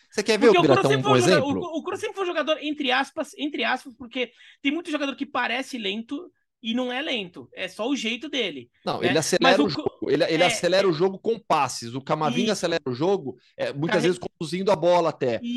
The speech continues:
Speaker 1: O lance
Speaker 2: Isso,
Speaker 1: do
Speaker 2: isso.
Speaker 1: gol anulado. O gol anulado do,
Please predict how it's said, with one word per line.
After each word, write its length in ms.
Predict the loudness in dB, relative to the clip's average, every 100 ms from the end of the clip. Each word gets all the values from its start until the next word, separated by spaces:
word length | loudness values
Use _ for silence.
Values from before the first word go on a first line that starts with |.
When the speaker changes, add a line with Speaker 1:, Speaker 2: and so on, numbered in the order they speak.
| -2
Speaker 1:
O 100 | 2
lance 340 | 4 2 0 -8
Speaker 2:
Isso, 160 | -8
Speaker 1:
do 60 | -8
Speaker 2:
isso. 100 | -2
Speaker 1:
gol 240 | 2 4
anulado. 640 | 2 0 0 0 0 -6 -20 _ _ _ _ -16
O 60 |
gol 240 | -2 2 2
anulado 380 | 2 0 0 -2
do, 180 | -6